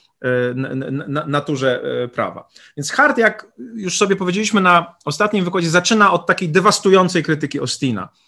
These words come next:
mówiąc, że, y, podejście austinowskie, to dziewiętnastowieczne, że prawo je-, pochodzi od suwerena, jest zabezpieczone sankcją, jest po prostu nie do, nie do utrzymania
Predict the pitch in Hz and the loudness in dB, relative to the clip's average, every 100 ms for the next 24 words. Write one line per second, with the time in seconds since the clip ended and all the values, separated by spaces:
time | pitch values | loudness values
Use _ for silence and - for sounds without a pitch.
0 | _ 165 196 202 190 156 165 165 156 147 | _ 2 4 4 4 2 4 4 2 -2
1 | 147 147 151 139 - 156 147 160 233 - | -4 -6 -10 -12 -10 -6 -2 2 2 2
2 | 208 170 - 165 175 175 170 151 143 143 | 2 2 2 2 2 2 -2 -4 -2 -2
3 | 147 160 - 147 139 131 120 117 156 180 | -2 -2 -2 0 0 -2 -6 -4 4 6
4 | 170 160 - _ _ - 143 127 147 170 | 6 2 -2 _ _ -6 -4 -2 2 2
5 | 160 - 151 156 170 170 147 151 147 - | 2 0 2 4 4 4 2 0 -2 -4
6 | 160 143 139 147 135 143 139 185 196 185 | -4 -2 2 0 0 -4 -4 -4 -2 -2
7 | 185 175 170 170 156 - - 147 170 160 | 0 2 4 4 2 -6 -6 -2 2 2
8 | 151 143 - 156 147 110 104 | 2 0 0 4 4 4 -2